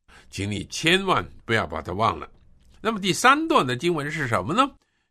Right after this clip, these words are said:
就是回到马太福音。我们回到马太福音，为什么要回到马太福音呢？因为我非常非常的感谢主，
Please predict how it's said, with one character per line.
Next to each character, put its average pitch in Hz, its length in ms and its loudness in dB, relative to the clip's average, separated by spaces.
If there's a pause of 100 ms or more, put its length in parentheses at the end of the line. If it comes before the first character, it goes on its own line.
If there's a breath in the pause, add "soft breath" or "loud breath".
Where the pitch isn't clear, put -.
就 139 140 2
是 110 160 2
回 123 400 0
到 202 240 4
马 90 220 -2
太 101 240 2
福 120 180 -2
音。 196 320 0 (720)
我 101 120 0
们 139 140 2
回 185 140 6
到 220 160 4
马 113 160 0
太 135 140 -2
福 147 100 -6
音， 175 180 -4
为 285 160 0
什 220 140 0
么 214 100 -4
要 185 140 0
回 175 160 0
到 196 100 2
马 127 180 -2
太 131 140 0
福 131 140 -4
音 156 160 0
呢？ 170 180 8 (360 soft breath)
因 147 160 2
为 127 260 6 (100)
我 107 200 2
非 165 360 2
常 123 300 2
非 127 220 -2
常 113 180 0
的 107 120 0
感 90 220 -2
谢 123 160 2
主， 87 400 -6